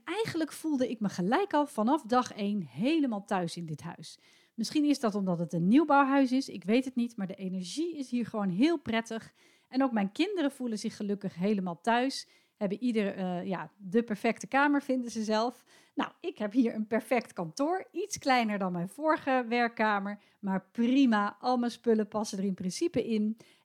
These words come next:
En, eh, wat er niet in past, moet ik gewoon gaan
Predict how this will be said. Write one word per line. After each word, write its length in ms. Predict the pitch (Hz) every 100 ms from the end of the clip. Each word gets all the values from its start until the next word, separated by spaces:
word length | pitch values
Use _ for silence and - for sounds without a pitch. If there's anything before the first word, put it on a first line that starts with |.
| -
En, 300 | 233 214 202
eh, 140 | 202
wat 160 | 226 226
er 100 | 220
niet 200 | 254 269
in 160 | 247
past, 260 | 226 208 -
moet 160 | 214 214
ik 80 |
gewoon 280 | - 220 208
gaan 340 | 170 196 190